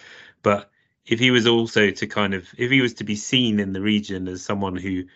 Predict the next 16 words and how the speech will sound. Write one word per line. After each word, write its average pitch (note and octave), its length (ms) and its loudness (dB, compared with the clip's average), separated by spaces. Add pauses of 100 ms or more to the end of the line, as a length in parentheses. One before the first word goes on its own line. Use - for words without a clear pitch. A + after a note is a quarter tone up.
(320)
secured G2+ 720 0 (360)
some G#2 260 -2
kind G2+ 240 -2
of F#2 180 -8 (280)
good G#2 260 4
or F#2 140 0
better G#2 360 -2
deal F#2 300 -4
for G2+ 120 -10
Palestinians, F#2 840 -2
then F#2+ 200 -2
that G2 140 -4
would, G2+ 240 -4 (220)
that A2 200 2
would, G2+ 220 -4
um, G2 380 -6